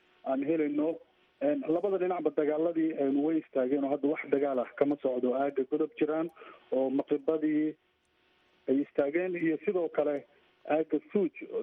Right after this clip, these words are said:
oo ah meel god ay ku jiraan maleeshiyaadka Shabaab oo ciidanka Puntland ay hor fadhiyaan. Kaasna wuxuu istaagay galabnimadii maanta.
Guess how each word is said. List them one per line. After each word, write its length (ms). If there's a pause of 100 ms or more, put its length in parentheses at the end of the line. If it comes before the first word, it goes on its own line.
(400)
oo 340
ah 220
meel 260
god 160
ay 80
ku 160
jiraan 380
maleeshiyaadka 580
Shabaab 380 (500)
oo 100
ciidanka 260
Puntland 380
ay 60
hor 240
fadhiyaan. 420
Kaasna 300
wuxuu 240
istaagay 400
galabnimadii 540
maanta. 240